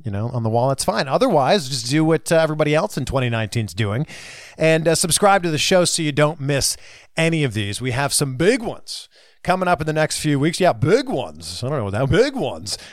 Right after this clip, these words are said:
Uh, <laughs> Enzo Amore, that one's happening, uh, very soon. Kurt Angle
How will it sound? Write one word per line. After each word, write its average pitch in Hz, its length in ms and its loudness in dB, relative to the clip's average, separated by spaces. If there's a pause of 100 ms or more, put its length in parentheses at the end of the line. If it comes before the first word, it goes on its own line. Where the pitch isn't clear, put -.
(100)
Uh, 123 320 2
<laughs> - 600 -4
Enzo 233 400 6
Amore, 269 600 6 (180)
that 156 160 2
one's 165 180 2
happening, 156 520 2
uh, 139 160 4
very 165 260 2
soon. 117 480 -4
Kurt 170 300 0
Angle 196 480 2